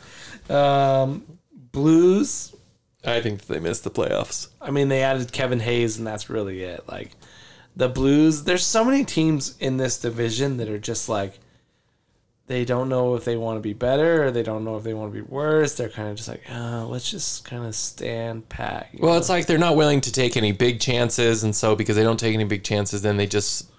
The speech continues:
Speaker 2: stay where they're at the whole time.
Speaker 1: Yeah, and so I think that's the Wild, the Jets, and the Blues.
Speaker 2: Mm-hmm.
Speaker 1: Definitely. Predators, though,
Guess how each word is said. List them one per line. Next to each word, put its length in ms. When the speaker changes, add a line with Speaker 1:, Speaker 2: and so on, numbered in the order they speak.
Speaker 2:
stay 520
where 180
they're 160
at 220
the 80
whole 180
time. 280
Speaker 1:
Yeah, 380
and 160
so 320
I 100
think 200
that's 360
the 140
Wild, 380
the 60
Jets, 360
and 80
the 40
Blues. 520
Speaker 2:
Mm-hmm. 300
Speaker 1:
Definitely. 500
Predators, 500
though, 360